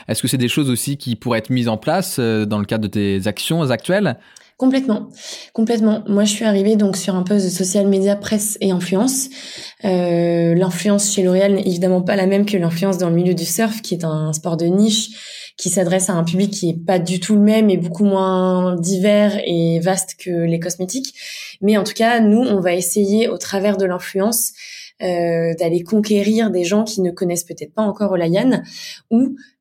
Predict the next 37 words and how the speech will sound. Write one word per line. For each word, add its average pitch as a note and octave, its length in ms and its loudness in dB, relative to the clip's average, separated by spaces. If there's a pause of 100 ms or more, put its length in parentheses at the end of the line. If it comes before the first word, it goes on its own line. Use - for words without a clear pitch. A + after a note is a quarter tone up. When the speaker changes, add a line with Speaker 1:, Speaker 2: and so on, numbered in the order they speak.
Speaker 2:
euh, F3+ 60 -4
qui - 200 -4
ont F#3 80 2
une F3+ 80 4
vision G#3 300 4
d'Olayan G#3 480 2
qui G#3+ 180 -4
n'est E3+ 160 0
pas G#3 140 2
forcément, G#3 640 0
euh, F3+ 400 0
très F#3+ 300 0
à F#3 100 4
jour, A3+ 380 0 (440)
euh, F3+ 120 -2
par F3 160 -4
rapport F3+ 300 -2
à F#3+ 100 0
ce - 120 -4
que - 120 -6
les F3 320 0
équipes F3+ 260 -6
produits G#3 280 0
sont G#3+ 160 -4
essayées, F3+ 320 -2
ont, F3+ 260 -4 (160)
sont F3 420 -2 (180)
en, F#3+ 200 -6
en F#3+ 100 -4
ce - 120 -10
moment G#3+ 260 2
en F#3 80 -4
train F#3+ 220 -4
de F#3+ 60 0
mettre F#3 220 -4
en F3 40 -4
place. G3 360 -4